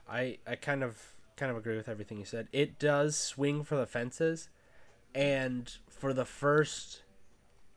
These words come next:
seventy-five percent of the movie, I remember sitting in the theater thinking, like, "Man,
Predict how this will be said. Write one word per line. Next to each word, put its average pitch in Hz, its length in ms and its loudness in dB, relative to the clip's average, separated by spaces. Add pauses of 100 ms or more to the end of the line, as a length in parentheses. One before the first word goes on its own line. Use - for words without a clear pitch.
(140)
seventy-five 120 1040 -2
percent 123 280 -4
of 117 40 -2
the 107 60 -2
movie, 117 360 -4
I 123 100 2
remember 120 460 2
sitting 123 400 -2
in 120 100 -4
the 117 100 -2
theater 113 300 -4
thinking, 104 340 -10
like, 95 260 -8 (960)
"Man, 107 400 0